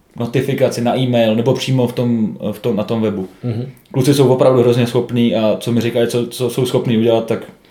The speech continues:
Speaker 1: takový mix mezi Spotify a Facebookem, prostě budete moc sledovat ostatní cestovatele, sdílet jednoduše svoje příběhy a naopak
Speaker 2: Hmm.
Speaker 1: je zase jednoduše jich konzumovat a vybrat si ty lidi,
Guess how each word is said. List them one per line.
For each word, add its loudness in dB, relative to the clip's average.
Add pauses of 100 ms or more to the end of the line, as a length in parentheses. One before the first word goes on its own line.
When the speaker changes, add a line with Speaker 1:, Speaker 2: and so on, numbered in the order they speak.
(720)
Speaker 1:
takový 4
mix 4
mezi 2
Spotify 0
a 6
Facebookem, 0
prostě -2
budete 4
moc 4
sledovat 4 (100)
ostatní 0
cestovatele, 2 (320)
sdílet 0
jednoduše 4
svoje 2
příběhy 0
a 0
naopak 4
Speaker 2:
Hmm. -8
Speaker 1:
je 2
zase -2
jednoduše 0
jich 2
konzumovat 2
a 4
vybrat 4
si -4
ty -4
lidi, -2